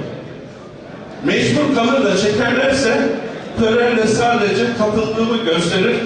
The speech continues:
bir görüntü dışında tek bir kelime mesajımı yayınlayan yok. Emin olun, arkadaşlarımı tenzih ediyorum, kendilerinin hiçbir kusuru yok. Şurada yapılan konuşmalarda da benimle ilgili olan kısım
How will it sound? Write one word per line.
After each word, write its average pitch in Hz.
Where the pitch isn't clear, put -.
bir 220
görüntü 185
dışında -
tek 254
bir 254
kelime 180
mesajımı 165
yayınlayan 185
yok. -
Emin 233
olun, 185
arkadaşlarımı 220
tenzih 208
ediyorum, 185
kendilerinin 196
hiçbir 220
kusuru 175
yok. 170
Şurada 190
yapılan 190
konuşmalarda 185
da -
benimle 208
ilgili 175
olan 160
kısım 247